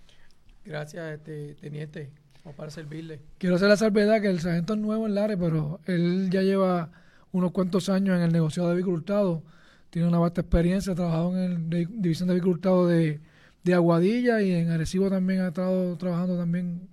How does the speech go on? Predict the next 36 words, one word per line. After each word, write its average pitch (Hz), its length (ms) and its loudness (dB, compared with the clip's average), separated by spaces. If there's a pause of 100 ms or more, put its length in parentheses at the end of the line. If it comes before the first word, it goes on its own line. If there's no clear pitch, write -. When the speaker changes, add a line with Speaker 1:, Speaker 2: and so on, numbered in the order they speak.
Speaker 2:
ayudando. 185 600 -2 (420)
O 165 60 -16
sea 202 160 -2
que 180 80 -2
es 170 40 2
alguien 180 220 -2
que 180 120 -4
conoce 202 640 -2 (420)
el 165 160 -4
tema, 196 500 0
¿verdad?, 170 360 -2
a 202 40 -4
cabalidad 170 520 0
de 202 60 0
lo 180 100 0
que 160 80 -2
vamos 156 160 -2
a 175 60 -2
estar 175 180 -2
dialogando 170 400 0
esta 170 180 -4
mañana. 170 420 0
Y 160 40 -2
queremos 160 420 -2
comenzar, 196 400 0
¿verdad?, 226 320 -2 (640)
haciendo, 208 640 0
¿verdad?, 208 180 2
una 208 120 2
sinopsis 208 340 0
breve 226 320 4
de 175 160 4
qué 202 160 0
es 220 60 4
lo 226 160 2
que, 208 560 -2